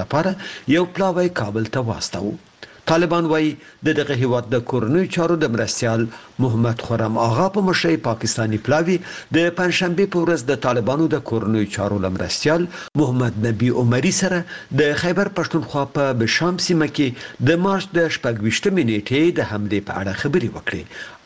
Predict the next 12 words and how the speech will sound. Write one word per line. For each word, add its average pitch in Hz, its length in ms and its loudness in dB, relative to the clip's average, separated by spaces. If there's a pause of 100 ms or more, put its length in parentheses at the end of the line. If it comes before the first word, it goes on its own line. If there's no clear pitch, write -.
او 113 180 0
په 110 200 -2
امنیتي 101 440 0
برخه 175 300 0
کې 185 580 0
د 185 160 0
طالبانو 185 480 2
د 117 140 0
حکومت 127 580 0
د 160 100 2 (140)
همکارۍ 104 520 -2 (440)
غوښتنه 131 420 0